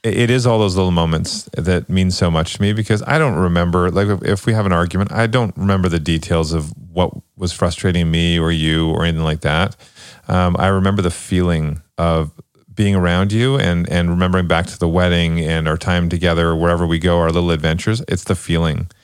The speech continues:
It reminds me of, uh, Maya Angelou's quote, "I've learned that people will forget what you said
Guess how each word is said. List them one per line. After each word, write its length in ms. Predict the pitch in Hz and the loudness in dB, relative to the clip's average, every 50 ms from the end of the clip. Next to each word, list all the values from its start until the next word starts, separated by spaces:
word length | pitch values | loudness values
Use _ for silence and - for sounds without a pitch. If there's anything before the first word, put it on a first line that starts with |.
| _ - - - - | _ -20 -14 -6 -4
It 60 | - 98 | -2 0
reminds 340 | 98 104 107 110 110 98 107 | 0 2 2 0 0 0 0
me 160 | 104 101 95 | 0 2 2
of, 460 | 95 95 92 90 90 85 82 - - _ _ _ _ _ _ _ _ _ _ _ _ - | 2 2 2 2 0 -2 -4 -6 -12 _ _ _ _ _ _ _ _ _ _ _ _ -2
uh, 280 | 135 95 92 92 90 82 | 0 0 2 2 0 0
Maya 340 | - 95 98 98 101 98 95 | 0 0 2 2 2 2 2
Angelou's 560 | 87 90 95 95 90 98 92 90 87 85 82 - | 2 2 2 0 0 0 2 2 2 0 -2 -4
quote, 640 | - - - 95 90 85 69 - - - - - - _ _ _ _ _ _ _ - | -4 -2 0 2 2 2 -2 -4 -8 -14 -14 -16 -18 _ _ _ _ _ _ _ -4
"I've 100 | - 92 | -2 0
learned 220 | 92 98 104 107 110 | 2 2 2 2 0
that 100 | 98 - | -2 0
people 480 | - 107 98 - 113 104 101 101 98 | -2 -2 0 2 2 2 2 2 2
will 140 | 92 92 92 | 2 0 0
forget 400 | 90 - - 95 85 95 107 - | 0 -2 -4 -2 0 0 0 0
what 100 | - 110 | 0 0
you 140 | 98 104 104 | 0 0 -2
said 480 | - - - 90 85 80 90 107 - | 0 0 2 2 2 2 0 -2 -6